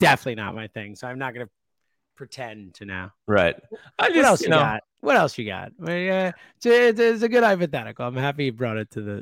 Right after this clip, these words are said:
Speaker 1: to the table. I'm sure there are listeners out here listening who absolutely know the correct answer to this stuff and are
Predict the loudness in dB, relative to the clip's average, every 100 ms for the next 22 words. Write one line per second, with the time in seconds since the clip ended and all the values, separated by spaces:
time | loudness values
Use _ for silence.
0 | -12 -18 -8 -6 -4 0 0 0 2 4
1 | 4 2 2 2 0 -2 -4 -4 -4 -6
2 | -6 -8 -8 -14 _ _ -6 -4 -2 -4
3 | -6 -6 -4 -2 -2 -2 -6 -4 -4 -6
4 | -4 -6 -4 -8 -10 -10 -12 -8 -10 -6
5 | -6 -6 -10 _ _ -10 -8 -8